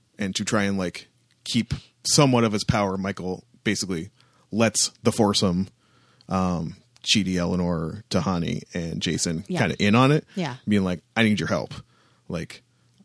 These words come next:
Speaker 1: here's the deal. You're in the bad place, blah, blah, blah." And he's just kinda been like, one, he told, his bosses only gave him, like, one more shot. That's the thing. His
Speaker 2: Yes.
Speaker 1: bosses gave him one, like, one more shot to figure this out. He's on, like, the seventieth shot at this point.
Speaker 2: Oh, I think it's more than that.
Speaker 1: Probably more than that.
Speaker 2: Yeah.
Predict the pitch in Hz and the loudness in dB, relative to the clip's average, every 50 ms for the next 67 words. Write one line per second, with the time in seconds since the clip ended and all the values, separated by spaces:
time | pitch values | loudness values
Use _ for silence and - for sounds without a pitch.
0 | _ _ _ _ _ - 131 147 143 - 143 123 123 117 107 95 92 92 - _ | _ _ _ _ _ 2 4 4 4 4 4 4 4 4 6 4 2 -2 -6 _
1 | _ _ _ _ _ _ _ _ _ _ 98 107 113 117 113 110 98 98 - 107 | _ _ _ _ _ _ _ _ _ _ 0 2 2 4 4 4 2 2 0 0
2 | 95 90 87 - - - 104 98 90 90 92 85 87 85 71 73 - - _ _ | -2 -2 -2 -4 -4 -2 -2 0 0 -2 -2 -2 -4 -4 -4 -6 -8 -10 _ _
3 | _ _ _ _ _ _ _ - _ - 101 98 92 90 - 98 - - 104 92 | _ _ _ _ _ _ _ -16 _ -6 -4 -4 -2 -2 -4 -4 -2 -2 -2 -2
4 | 92 87 95 92 90 85 85 85 - - - _ _ _ _ _ - 127 156 170 | -2 -2 -2 -2 -2 -4 -6 -8 -12 -16 -20 _ _ _ _ _ 4 6 6 6
5 | 156 131 143 127 147 135 127 120 113 123 117 127 143 180 165 127 139 131 123 107 | 6 4 4 4 6 4 4 4 2 2 4 4 4 4 6 6 6 6 6 8
6 | 120 120 110 110 107 104 104 110 107 104 98 90 - - - 78 - - - 98 | 6 6 8 6 6 6 4 4 4 4 4 2 2 0 0 -2 -4 -4 -4 -4
7 | 98 - - 104 - 80 67 - 143 135 113 113 - 117 117 110 104 98 107 - | -4 -2 -4 -4 -6 -6 -4 -2 2 2 2 2 2 2 2 2 4 2 0 0
8 | - 107 98 92 107 110 107 101 - - 104 90 - - 104 95 92 90 - 92 | 0 -2 0 2 2 2 2 0 0 0 -2 -2 -2 -4 -4 -4 -4 -4 -4 -4
9 | 85 80 - - - - - - - 127 120 113 117 107 104 95 92 90 - - | -6 -6 -8 -10 -16 -18 -18 -2 2 4 6 6 6 6 4 2 2 0 -2 -10
10 | - - _ - 98 - 92 - - _ - - - _ - - - - 90 85 | -18 -20 _ -4 0 0 0 -2 -4 _ -20 -20 -12 _ 0 2 2 2 2 0
11 | 90 78 78 64 - - - 101 78 82 - - - - - - - - - - | -2 -4 -4 -4 -2 -2 -2 -2 -2 -4 -8 -10 -10 -8 -8 -8 -8 -10 -12 -12
12 | - - - - _ - 226 226 202 233 302 330 294 208 202 208 214 214 180 180 | -16 -20 -20 -2 _ 4 4 4 4 4 4 2 2 2 2 2 2 2 2 0
13 | 160 151 156 143 127 - 147 143 101 90 95 98 - - 151 - _ - - - | 0 4 4 6 6 6 4 4 2 0 -2 -4 -4 -4 -6 -10 _ -8 -6 -6
14 | - | -6